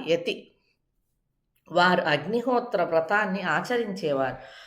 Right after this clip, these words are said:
అందువలన వారు బాబాను సోదరుడని అనటం అర్థం లేని మాట కాదు. తరువాత నెల తిరగకుండా పుండరీకరావు నలుగురు మిత్రులను వెంటబెట్టుకుని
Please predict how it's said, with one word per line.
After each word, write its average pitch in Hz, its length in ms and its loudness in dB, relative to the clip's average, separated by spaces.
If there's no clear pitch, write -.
అందువలన 180 640 4
వారు 185 320 4
బాబాను 180 580 4
సోదరుడని 175 1040 2
అనటం 180 560 2
అర్థం 185 400 2
లేని 214 340 4
మాట 165 480 -2
కాదు. 135 280 0
తరువాత 254 560 0
నెల 180 180 0
తిరగకుండా 190 840 -4
పుండరీకరావు 233 840 0
నలుగురు 180 480 0
మిత్రులను 226 640 -4
వెంటబెట్టుకుని 190 1080 -4